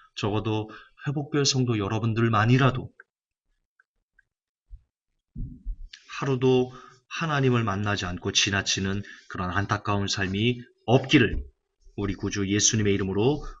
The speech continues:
부탁하며 축복합니다. 하나님,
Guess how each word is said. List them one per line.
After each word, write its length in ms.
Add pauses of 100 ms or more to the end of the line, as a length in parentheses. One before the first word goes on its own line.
부탁하며 800
축복합니다. 1120 (1080)
하나님, 520